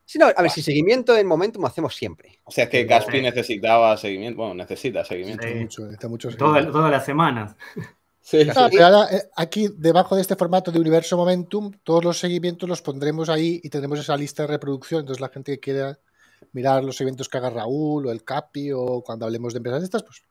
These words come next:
Speaker 4: ahí tendremos todo el universo.
Speaker 2: Bu-, buena
Speaker 4: Universo
Speaker 2: idea,
Speaker 4: Momentum.
Speaker 2: buena idea.
Speaker 1: Yo no digo
Speaker 4: Dime.
Speaker 1: nada, no digo nada, pero ¿recordáis la apuesta que hicimos a principios de año, las empresas que pusimos y demás?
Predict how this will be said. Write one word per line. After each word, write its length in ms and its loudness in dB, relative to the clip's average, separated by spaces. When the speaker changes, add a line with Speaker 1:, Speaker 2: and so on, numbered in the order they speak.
Speaker 4:
ahí 220 -10
tendremos 420 -14
todo 140 -16
el 80 -20
universo. 340 -16
Speaker 2:
Bu-, 140 -10
buena 160 0
Speaker 4:
Universo 220 0
Speaker 2:
idea, 120 -6
Speaker 4:
Momentum. 240 -8
Speaker 2:
buena 140 -16
idea. 100 -20
Speaker 1:
Yo 260 2
no 120 0
digo 140 0
Speaker 4:
Dime. 100 0
Speaker 1:
nada, 300 -6
no 80 -12
digo 160 -4
nada, 420 -6
pero 160 -4
¿recordáis 460 -2
la 60 0
apuesta 300 -6
que 60 -6
hicimos 260 -8
a 80 -10
principios 360 -8
de 80 -2
año, 240 -4
las 180 -8
empresas 320 -8
que 80 -12
pusimos 580 -10
y 40 -6
demás? 500 -10